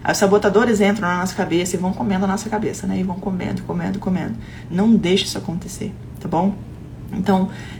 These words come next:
não desista. Falhar faz parte do processo. É tentativa e erro. Tentativa e erro até dar certo. Imagina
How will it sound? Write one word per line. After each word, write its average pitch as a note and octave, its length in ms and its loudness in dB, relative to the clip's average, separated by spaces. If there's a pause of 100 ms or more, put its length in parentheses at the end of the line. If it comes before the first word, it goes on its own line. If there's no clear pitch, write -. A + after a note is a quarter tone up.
não A3+ 360 8
desista. E3+ 560 0 (240)
Falhar G3+ 480 6
faz G#3 220 2
parte F3 280 -2
do E3 80 -4
processo. C#3+ 640 -2
É F#3 60 2
tentativa A3 600 2
e F#3 200 4
erro. E3+ 300 4 (260)
Tentativa F#3+ 500 2
e G#3 140 8
erro G#3 140 6
até G3+ 180 0
dar F#3+ 140 0
certo. - 400 -2
Imagina G#3+ 600 6